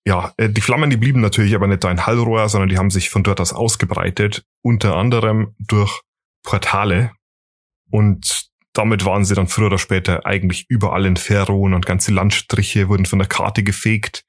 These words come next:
Und die blauen Flammen selber waren ja nur das eine Problem. Das andere war, dass Magie aufgehört hat zu wirken und sehr, sehr viele Magier zu der Zeit waren schon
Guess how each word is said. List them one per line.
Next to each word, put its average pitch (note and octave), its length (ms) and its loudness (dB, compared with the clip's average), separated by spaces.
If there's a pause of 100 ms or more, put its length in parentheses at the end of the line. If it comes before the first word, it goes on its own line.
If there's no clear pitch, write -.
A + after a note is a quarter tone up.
(320)
Und G2 600 0 (600)
die A#2 100 0
blauen G#2+ 240 0
Flammen A#2 320 0
selber A2+ 220 0
waren G#2+ 140 0
ja G#2 80 2
nur G#2 100 2
das F#2+ 100 0
eine A2+ 200 0
Problem. F#2+ 420 0
Das F#2 120 0
andere G2 380 0
war, F2 140 -2
dass F#2 200 -2
Magie G2 320 0
aufgehört G#2+ 400 0
hat G#2 120 -2
zu G2 180 -2
wirken A#2+ 320 0
und F#2+ 140 0
sehr, B2+ 280 0
sehr A#2+ 140 2
viele G#2 280 0
Magier F#2+ 460 0
zu - 160 -2
der F2+ 200 0
Zeit F#2 420 -2 (340)
waren G2+ 300 0
schon G2 380 0